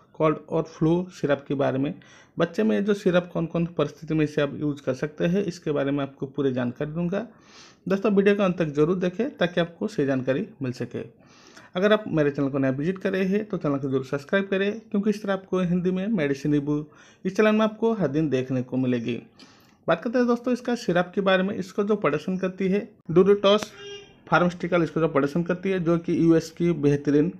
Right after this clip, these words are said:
कंपनी है। अगर इसका प्राइस की बात करें, तीन हज़ार रुपया इसका जो प्राइस रखा गया है, जो कि आपको आने वाले वक्त में आपको इंडिया में मिल सकती है।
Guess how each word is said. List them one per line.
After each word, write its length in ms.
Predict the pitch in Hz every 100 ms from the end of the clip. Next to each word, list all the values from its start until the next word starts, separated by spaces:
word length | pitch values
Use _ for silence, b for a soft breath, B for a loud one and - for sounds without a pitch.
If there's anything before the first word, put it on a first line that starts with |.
| -
कंपनी 420 | 131 127 127 123
है। 140 | 117 117 - B B B B
अगर 140 | - 202
इसका 200 | 202 202
प्राइस 300 | 202 135 143
की 140 | -
बात 280 | 143 151 160
करें, 320 | 180 180 180
तीन 180 | - 190
हज़ार 240 | 180 180
रुपया 460 | 151 - 151 143 156
इसका 200 | 139 143
जो 100 | 135
प्राइस 340 | 131 127 127
रखा 200 | 151 -
गया 220 | 170 180 185
है, 240 | 190 220 - B B B B
जो 100 | 175
कि 140 | 202 220
आपको 440 | 220 - 214 226 B B - - -
आने 180 | 175 214
वाले 240 | 214 214
वक्त 320 | 190 165 165
में 240 | 165 160 -
आपको 320 | 156 - 165
इंडिया 360 | - 170 175 160
में 200 | 175 - - 147
मिल 100 | 135
सकती 360 | 131 - 131
है। 200 | 127 120